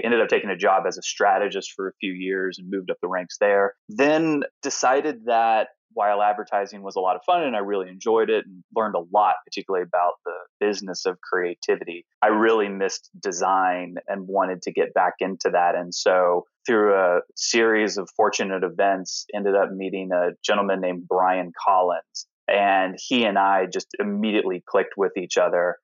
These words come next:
and decided to start a new design firm with each other. And so we were both co-founders of the design firm Collins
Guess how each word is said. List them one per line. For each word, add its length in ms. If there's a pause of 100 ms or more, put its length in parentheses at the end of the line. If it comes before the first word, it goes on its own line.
and 500
decided 640
to 500
start 420
a 220
new 280
design 440
firm 260
with 180
each 200
other. 280 (300)
And 100
so 220
we 380
were 120
both 260
co-founders 520
of 60
the 80
design 320
firm 200
Collins 580